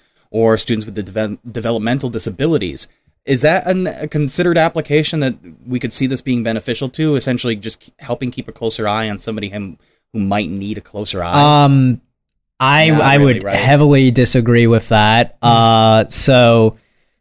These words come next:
Speaker 2: I don't really know how knowing somebody's, uh, location in a school building
Speaker 3: Yeah.
Speaker 2: would, like, help figure out, like, if they're suicidal or mentally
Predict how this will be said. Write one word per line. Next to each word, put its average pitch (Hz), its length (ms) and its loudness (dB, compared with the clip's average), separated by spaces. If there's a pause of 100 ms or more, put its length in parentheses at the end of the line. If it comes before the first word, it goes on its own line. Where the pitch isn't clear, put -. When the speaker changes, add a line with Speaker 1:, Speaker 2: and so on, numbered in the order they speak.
(160)
Speaker 2:
I 123 160 0
don't 139 260 4
really 147 280 4
know 139 180 4
how 135 160 2
knowing 127 380 4
somebody's, 123 340 4
uh, 117 300 4
location 120 720 2
in 120 160 0
a 110 60 2
school 120 420 2
building 143 460 4
Speaker 3:
Yeah. 135 60 2
Speaker 2:
would, 113 260 2 (100)
like, 101 220 -2 (140)
help 113 320 0
figure 113 260 0
out, 107 220 4
like, 104 160 0
if 98 120 -6
they're 104 120 -4
suicidal 107 640 0
or 101 120 -2
mentally 101 640 -4